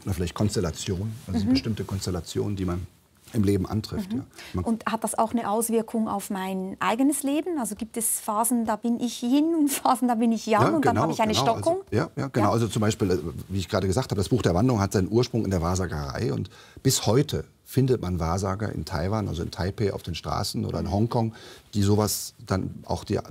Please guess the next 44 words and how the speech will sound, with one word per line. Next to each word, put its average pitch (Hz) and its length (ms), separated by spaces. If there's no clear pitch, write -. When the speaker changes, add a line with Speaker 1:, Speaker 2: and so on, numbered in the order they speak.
Speaker 1:
einem 92 200
auslegen 80 540
können. 78 220
Speaker 2:
Mhm. - 40
Speaker 1:
Also 82 200
die 78 180
dann 90 260
zum 87 120
Beispiel 92 240
mit 87 100
dem 90 100
Hilfe 98 240
des - 180
Münzorakels, 92 920
also 87 120
die 87 60
Münze 98 300
hat 85 160
zwei 87 260
Seiten, 85 420
einmal 87 340
Yin, 120 180
einmal 80 280
Yang 92 160
und 107 100
man 82 160
wirft 120 220
die 110 60
Münze, 98 360
kann 104 140
man 104 100
also 95 240
sozusagen 95 580
sich 110 200
ein-, - 160
mit, 98 220
mit 107 100
Hilfe 107 160
von 90 180
sechs - 380
Würfen 113 420
ein 92 180
Hexagramm 90 440
zusammenbauen. 95 640